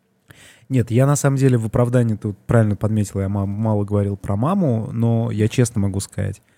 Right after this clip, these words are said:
всё самое нежное, доброе, вот то, что вы часто подмечаете, от чего я краснею, это всё от мамы.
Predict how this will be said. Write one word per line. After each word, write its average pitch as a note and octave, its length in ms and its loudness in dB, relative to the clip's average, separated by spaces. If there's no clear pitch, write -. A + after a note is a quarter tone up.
всё C#3 300 2
самое A2 420 0
нежное, G#2+ 640 0
доброе, G2 720 2
вот F2+ 160 -8
то, G2 120 -6
что - 200 -8
вы G2 120 -4
часто G2 380 -4
подмечаете, G2+ 1000 -4
от F#2+ 100 -8
чего F#2+ 220 -6
я F#2 80 -4
краснею, B2 520 -4
это G#2 160 -6
всё A2 220 2
от G#2 160 -2
мамы. G2 280 -6